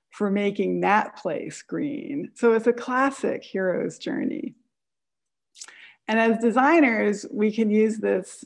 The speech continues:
pattern a lot in our work. Uh, the time in a story is not always linear. It doesn't always go in one direction. We often create things that are a circle,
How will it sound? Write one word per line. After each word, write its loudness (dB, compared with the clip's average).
pattern 0
a -8
lot -2
in -8
our -6
work. -6
Uh, -2
the 0
time 0
in -4
a -4
story -2
is -6
not -4
always -8
linear. -4
It -6
doesn't -4
always -6
go -4
in -8
one -8
direction. -6
We -8
often -6
create -4
things -4
that -6
are -8
a -18
circle, -6